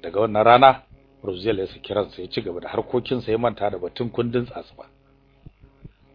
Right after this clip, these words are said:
Ba zato ba tsammani, sai gaba ɗaya gidan ya kama girgiza, tamkar zai bar doron ƙasa, kai ka ce bishiya ake jijjigewa, ana son zaro ta daga cikin ƙasa tare da jijiyoyinta.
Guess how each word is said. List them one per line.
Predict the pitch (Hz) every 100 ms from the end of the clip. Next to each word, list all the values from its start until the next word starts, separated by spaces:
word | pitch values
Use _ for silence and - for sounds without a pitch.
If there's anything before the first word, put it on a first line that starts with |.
| -
Ba | 202
zato | 165 147 156
ba | 151
tsammani, | - 101 127 131 98
sai | - 151
gaba | 127 117
ɗaya | 127 127 127
gidan | 139 120
ya | 110
kama | - 123 107
girgiza, | 95 90 107 104 - - _
tamkar | - 110 - 147
zai | 151 127
bar | 110 107
doron | 113 120 127
ƙasa, | 113 123 117 - - -
kai | 131
ka | 131 135
ce | - 113
bishiya | 113 110 131 98
ake | 107 -
jijjigewa, | 95 113 113 - 90 78 - - -
ana | 120 113
son | - 107
zaro | 95 110 117
ta | 110 90
daga | 82 80
cikin | - 104
ƙasa | 110 104 107 - - _
tare | - 101 117
da |
jijiyoyinta. | 87 82 82 87 85 87